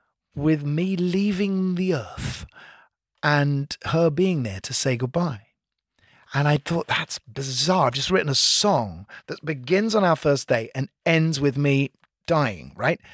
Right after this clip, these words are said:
But it's not done in a morbid way. It's done in a really uplifting way. And,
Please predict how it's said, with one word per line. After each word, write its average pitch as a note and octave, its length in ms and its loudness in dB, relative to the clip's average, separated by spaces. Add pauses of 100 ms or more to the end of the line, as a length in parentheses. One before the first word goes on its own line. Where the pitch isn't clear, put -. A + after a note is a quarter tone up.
(120)
But C4 120 0
it's C4 140 -4
not C4 200 -2
done A#3+ 160 0
in A3 100 2
a G#3+ 60 4
morbid G3+ 400 0
way. D#3 360 -2 (100)
It's F#3+ 160 -2
done A3+ 160 2
in B3 80 2
a A#3 40 2
really A3+ 300 2
uplifting E3 600 0
way. F3 320 -2 (120)
And, G#3+ 260 0